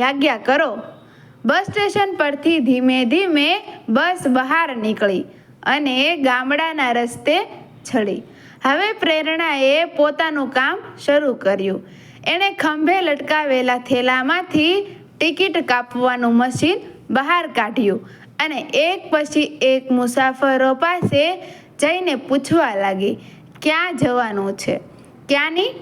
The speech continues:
ટિકિટ કાપું?" કોઈ કહે, "આગળનું ગામ," તો કોઈક વળી કહે, "વડોદરા." પ્રેરણા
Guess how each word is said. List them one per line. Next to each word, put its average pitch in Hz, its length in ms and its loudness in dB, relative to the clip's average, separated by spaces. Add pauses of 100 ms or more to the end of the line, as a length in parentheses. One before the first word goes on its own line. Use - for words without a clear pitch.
(160)
ટિકિટ 302 480 0
કાપું?" 196 460 -2 (340)
કોઈ 254 300 2
કહે, 311 540 0 (280)
"આગળનું 247 640 2
ગામ," 302 520 -2 (300)
તો 208 120 0
કોઈક 240 480 0
વળી 294 500 2
કહે, 320 520 0 (360)
"વડોદરા." 254 640 0 (540)
પ્રેરણા 349 720 0